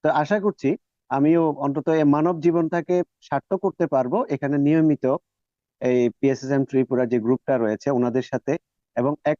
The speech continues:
পর্যায়ে হয়তো, উম, আমার আশেপাশে এরকম ভাবে আমি অনেকজনকে উপকার করতে পারবো।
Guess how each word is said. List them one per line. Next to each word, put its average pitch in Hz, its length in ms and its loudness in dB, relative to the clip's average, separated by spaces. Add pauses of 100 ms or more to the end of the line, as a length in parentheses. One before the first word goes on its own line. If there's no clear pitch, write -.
পর্যায়ে 170 280 0
হয়তো, 170 420 0 (460)
উম, 139 180 0
আমার 147 340 2
আশেপাশে 143 840 -2 (200)
এরকম 180 360 0
ভাবে 120 300 0 (200)
আমি 139 240 2
অনেকজনকে 151 520 0
উপকার 127 360 -2
করতে 123 280 -6
পারবো। 135 380 -2